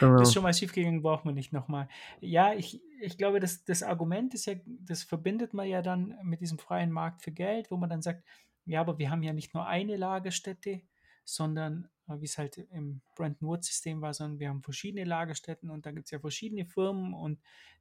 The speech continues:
Speaker 2: die geben dann sozusagen diese Goldcoins raus und wenn dann irgendwelche von diesen Firmen mehr Goldcoins rausgeben, wie sie wirklich Gold haben, dann, dann, dann gibt's einen Bankrun irgendwann und irgendwann merkt man's oder, und das muss verifiziert werden.“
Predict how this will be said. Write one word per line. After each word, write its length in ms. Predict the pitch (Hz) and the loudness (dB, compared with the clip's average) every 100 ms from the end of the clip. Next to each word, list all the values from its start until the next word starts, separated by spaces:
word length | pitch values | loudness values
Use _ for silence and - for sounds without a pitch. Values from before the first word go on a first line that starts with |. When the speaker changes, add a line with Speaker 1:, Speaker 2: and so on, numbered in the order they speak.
| - | -6
Speaker 2:
die 100 | 190 | -2
geben 280 | 185 185 170 | 2 2 2
dann 200 | 165 160 | 0 -2
sozusagen 420 | 156 160 160 151 | -6 -4 -4 -4
diese 220 | 147 151 | -6 -4
Goldcoins 720 | - 180 185 - 170 165 - 156 | 2 2 2 0 0 0 -2 -6
raus 420 | 156 165 165 185 | -4 -4 -6 -8
und 220 | 151 147 | -10 -8
wenn 140 | 147 | -8
dann 220 | 147 147 143 _ _ _ _ _ _ | -6 -8 -10 _ _ _ _ _ _
irgendwelche 460 | 156 147 147 143 147 | -8 -4 -4 -6 -12
von 200 | - 143 | -10 -8
diesen 200 | 143 135 | -8 -6
Firmen 260 | 156 147 | -4 -2
mehr 280 | 151 156 165 _ _ _ - | 0 0 -2 _ _ _ -6
Goldcoins 840 | 160 170 170 - 156 165 160 - | -2 -2 -4 -6 -4 -2 -4 -4
rausgeben, 600 | 151 160 160 - 151 143 | -4 -4 -4 -6 -6 -6
wie 80 | 151 | -8
sie 160 | 147 147 | -8 -8
wirklich 280 | 147 143 - | -8 -8 -6
Gold 280 | 147 143 | -6 -4
haben, 360 | 143 170 175 160 | -2 0 0 -2
dann, 240 | 147 143 | -4 -8
dann, 240 | 160 160 165 _ _ _ _ _ _ _ _ _ | -12 -16 -16 _ _ _ _ _ _ _ _ _
dann 280 | 143 139 - | -10 -8 -10
gibt's 220 | - - | -8 -6
einen 100 | 147 | -4
Bankrun 540 | 151 175 180 175 165 170 | -2 -2 -2 -2 -2 -2
irgendwann 400 | 160 151 151 147 | -4 -2 -4 -4
und 100 | 151 | -6
irgendwann 340 | 147 139 139 | -4 -4 0
merkt 360 | 151 180 185 170 | 2 2 0 -2
man's 240 | 156 - | -4 -4
oder, 140 | 151 | -8
und 760 | 135 - _ - - _ _ 139 | -10 -12 _ -20 -20 _ _ -12
das 120 | 127 | -6
muss 180 | 143 - | -6 -2
verifiziert 720 | 156 135 - - 190 233 233 | -4 -4 -6 -2 2 2 4
werden.“ 240 | 170 156 | 4 4